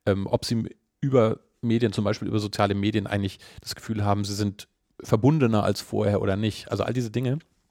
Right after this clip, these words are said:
ähm, werden wir einbringen. Und das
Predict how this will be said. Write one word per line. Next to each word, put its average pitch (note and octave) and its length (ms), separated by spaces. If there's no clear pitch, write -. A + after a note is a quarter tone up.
ähm, G#2+ 380
werden A2 220
wir G#2+ 120
einbringen. D3+ 420
Und - 280
das - 220